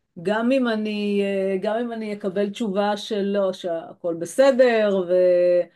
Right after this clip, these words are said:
או כל דבר אחר, אני לא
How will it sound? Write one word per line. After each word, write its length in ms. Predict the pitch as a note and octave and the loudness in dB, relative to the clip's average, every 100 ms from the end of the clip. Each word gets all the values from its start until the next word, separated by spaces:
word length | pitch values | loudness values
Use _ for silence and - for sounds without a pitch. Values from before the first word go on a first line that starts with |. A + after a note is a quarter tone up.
| _ _ _ _ _ _ | _ _ _ _ _ _
או 400 | E3 D#3+ D#3+ D#3+ F3 _ _ | -6 -6 -6 -8 -12 _ _
כל 220 | - G#3+ G3+ | -4 0 2
דבר 360 | G3 G3+ G3 | 0 0 0
אחר, 500 | F#3+ C#4 D4+ C4+ C4+ C#4+ _ _ _ | -2 -2 0 0 -2 -6 _ _ _
אני 300 | F3 F#3+ F#3 G3+ | -2 2 2 2
לא 1000 | A3 C4+ C4+ C4 B3 A#3+ A3+ A3 G#3+ | 2 2 0 0 0 0 0 0 -2